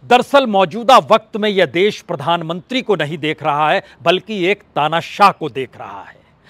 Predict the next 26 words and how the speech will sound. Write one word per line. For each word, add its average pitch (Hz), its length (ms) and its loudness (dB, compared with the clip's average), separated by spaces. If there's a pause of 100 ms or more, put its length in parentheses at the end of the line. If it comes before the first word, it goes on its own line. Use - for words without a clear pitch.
(180)
मौजूदा 208 500 4
वक्त 208 400 0
में 214 120 -4
इस 202 180 -4
देश 180 360 -6
में 202 120 -4
लोकतंत्र 170 760 -2
नहीं 170 340 -6
है, 104 260 -14 (360)
बल्कि 196 300 -2
लोकतंत्र 175 760 -4
के 175 180 -4
नाम 165 340 -2
पर 196 240 -2
एक 170 200 -6
सत्ता - 500 0
है, 208 240 -2 (240)
जिसने 180 300 -6
लोकतंत्र 170 640 -4
की 202 220 -10 (200)
तमाम 240 400 2
धाराओं 170 520 2
को 175 300 -6 (100)
सोख 262 520 4
लिया 127 260 -12
है। - 220 -20